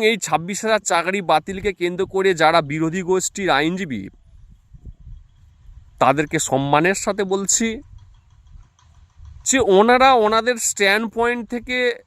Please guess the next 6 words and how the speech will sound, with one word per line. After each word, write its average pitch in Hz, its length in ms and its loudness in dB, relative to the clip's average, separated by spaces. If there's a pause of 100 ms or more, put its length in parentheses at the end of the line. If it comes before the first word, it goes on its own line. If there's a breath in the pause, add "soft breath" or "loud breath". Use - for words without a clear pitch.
(420)
যা 196 260 0
বলার 240 340 2
সেটা 262 240 -2
বলছেন। 226 500 -2 (3750)
তো 285 120 8 (2500)
বিচারপতিকে 226 920 0